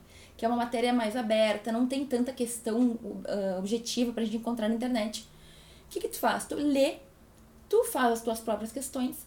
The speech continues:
e tu mesmo responde. Não tem como tu não aprender aquele conteúdo, porque tu criou a pergunta e porque tu respondeu. Tu pode responder de forma escrita, tu pode responder de forma oral. Quanto mais tu mesclar isso daí,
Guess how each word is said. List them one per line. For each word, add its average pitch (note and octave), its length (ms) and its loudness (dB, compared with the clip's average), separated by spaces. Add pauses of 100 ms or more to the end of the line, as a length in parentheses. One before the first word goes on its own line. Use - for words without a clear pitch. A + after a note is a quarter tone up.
(140)
e - 80 -20
tu - 160 -4
mesmo A3 300 0
responde. D#4 680 -2 (560)
Não C#4 280 2
tem D4+ 360 -4
como D4 340 -4
tu C#4+ 120 -6
não C4 200 2
aprender C4 420 2
aquele C#4 200 -2
conteúdo, C4 600 0
porque B3+ 260 -10 (100)
tu E4 180 0
criou D4+ 240 -2
a B3+ 40 -8
pergunta C#4 400 -2
e - 40 -8
porque D#4+ 240 -10
tu E4 220 0
respondeu. E4 640 -4 (460)
Tu C4 100 -10
pode B3+ 220 2
responder A3+ 280 -2
de - 100 -10
forma G#3 200 -2
escrita, C#4 420 0
tu - 80 -12
pode G#3 200 2
responder G#3+ 280 -4
de F#3 100 -8
forma G#3 320 -2
oral. A3+ 380 4 (220)
Quanto B3 260 0
mais A#3 360 0
tu - 120 -6
mesclar A3+ 600 -2
isso G#3+ 160 -4
daí, A3 380 0